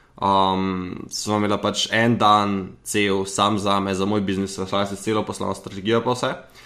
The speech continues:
Druga stvar, ki jo imam, je pa dejansko high performance coach. Um, zdaj, zakaj high performance coach? Prvič zaradi tega, ker vedno me je zanimalo o tem, kako delati na najvišjem nivoju.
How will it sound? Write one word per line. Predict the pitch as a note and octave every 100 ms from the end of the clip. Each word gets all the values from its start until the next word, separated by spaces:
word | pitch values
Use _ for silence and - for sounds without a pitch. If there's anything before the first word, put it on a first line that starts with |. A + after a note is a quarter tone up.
| - -
Druga | - C3 F#3+
stvar, | G3 C#3+
ki | B2+
jo | A#2+
imam, | A#2 A2+
je | A2
pa | A2 G#2+ A2
dejansko | A2 A#2 C#3 B2+
high | A2+ A2+
performance | A#2 A#2 B2+ D#3 D#3
coach. | E3+ E3+ - - - - _ _
Um, | - G#2+ A2 G#2
zdaj, | A2 A#2
zakaj | G#2+ - A#2
high | B2+ A#2+
performance | A#2 B2+ A#2 A#2 B2+
coach? | B2+ C#3+ D3 - - -
Prvič | B2 A2+ A2+
zaradi | A2+ G#2
tega, | A2+ A#2+
ker | - A2 G#2 F#2+ - A2
vedno | F#2+ A#2 A#2 A#2 A2 A2 G#2
me | - G2+
je | G2+ G#2 A2+
zanimalo | A#2+ B2+ B2 A2+
o |
tem, | A2+ A2
kako | G#2+ - G#2+ G#2+ G#2 G2+ - - - - _
delati | - A2+ C3 C3 B2+
na | A#2+
najvišjem | A#2 A2+ A2+ A#2
nivoju. | G#2+ A2 C3